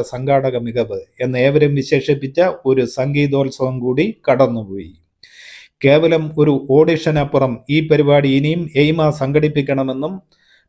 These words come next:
പ്രവാസി മലയാളികളുടെ സർഗവാസനകളെ തൊട്ടുണർത്തണമെന്നും കൈപിടിച്ച് പ്രോത്സാഹിപ്പിച്ച പൊതുസമൂഹത്തിനോടുള്ള നന്ദി അറിയിച്ചുകൊണ്ട് എയ്മ ടീമിനു വേണ്ടി ശ്രീ ബി സി ആർ നായർ സംസാരിച്ചു. വിജയികളെ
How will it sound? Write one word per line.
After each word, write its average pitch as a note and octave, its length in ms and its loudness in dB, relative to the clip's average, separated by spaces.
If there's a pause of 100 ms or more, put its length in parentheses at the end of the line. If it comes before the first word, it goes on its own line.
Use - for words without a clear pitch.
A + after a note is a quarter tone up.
പ്രവാസി D#3 480 4
മലയാളികളുടെ D3+ 640 4 (100)
സർഗവാസനകളെ C#3+ 880 2 (120)
തൊട്ടുണർത്തണമെന്നും C#3 960 0 (300)
കൈപിടിച്ച് D3+ 640 2
പ്രോത്സാഹിപ്പിച്ച C#3 800 0 (100)
പൊതുസമൂഹത്തിനോടുള്ള C#3 1120 -2 (140)
നന്ദി C#3+ 220 -4 (100)
അറിയിച്ചുകൊണ്ട് C3 640 0 (680)
എയ്മ D3+ 240 2 (120)
ടീമിനു C#3+ 380 0
വേണ്ടി C3+ 260 0 (160)
ശ്രീ C3 160 2 (140)
ബി C3+ 180 2
സി D3 120 0 (140)
ആർ C3+ 80 0 (120)
നായർ C#3 260 2 (200)
സംസാരിച്ചു. A#2+ 680 -2 (1000)
വിജയികളെ F3 540 4